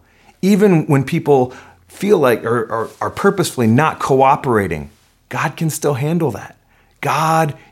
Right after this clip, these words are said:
uses everything. So today, maybe you feel like you're in a similar place to Joseph. You don't understand your life circumstances. Maybe you've been betrayed,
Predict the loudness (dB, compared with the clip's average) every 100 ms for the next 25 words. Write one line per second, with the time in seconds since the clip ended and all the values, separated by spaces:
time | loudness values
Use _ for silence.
0 | -8 -2 0 2 0 0 0 -2 -4 -12
1 | _ _ -6 -2 0 0 -2 -4 -8 -10
2 | -14 -20 _ _ _ _ _ _ _ _
3 | _ -12 -6 -2 0 2 2 0 -2 -2
4 | -6 -4 -4 0 -2 -2 -12 _ _ _
5 | -2 0 0 0 0 0 0 -2 -4 -4
6 | -4 0 0 0 -10 -12 -20 _ _ -4
7 | 0 2 2 2 0 0 0 0 0 -2
8 | -2 -2 -4 -4 -4 -4 -6 -4 -4 -2
9 | 0 2 2 0 0 -2 -2 -2 -2 -2
10 | -4 -14 _ -6 -2 0 2 0 -4